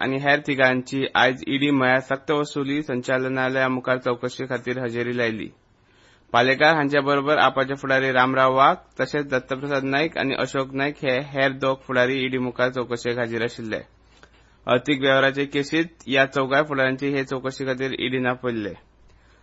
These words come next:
दनपारां सव्वा अकरा ते सव्वा बारा मजगतीं चारूय फुडारी ईडी मुखार हजर जाले.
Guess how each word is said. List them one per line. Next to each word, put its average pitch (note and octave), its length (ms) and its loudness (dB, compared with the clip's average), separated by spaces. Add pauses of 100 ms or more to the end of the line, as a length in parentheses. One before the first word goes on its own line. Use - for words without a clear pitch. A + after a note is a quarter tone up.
(160)
दनपारां C#3+ 440 4
सव्वा C3 320 4
अकरा D3+ 300 2
ते D#3+ 160 -2
सव्वा C#3 220 6
बारा C3+ 260 4
मजगतीं C#3 440 -2
चारूय C#3 360 2
फुडारी C3+ 480 0
ईडी C3+ 140 -2
मुखार C3+ 320 0
हजर B2 240 0
जाले. A#2+ 300 0